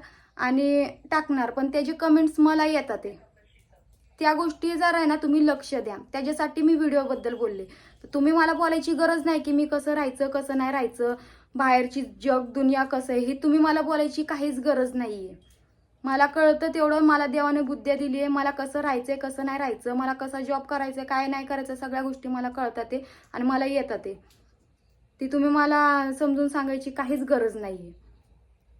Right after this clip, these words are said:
आणि तुम्ही सगळेजण आहे ना फक्त खोटंच बोलताय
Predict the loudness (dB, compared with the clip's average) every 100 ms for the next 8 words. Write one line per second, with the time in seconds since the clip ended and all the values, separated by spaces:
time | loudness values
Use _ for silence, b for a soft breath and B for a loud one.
0 | _ _ -20 -8 -4 0 2 2 2 2
1 | 2 4 4 4 0 -2 -2 0 2 0
2 | 0 -2 -2 -2 -6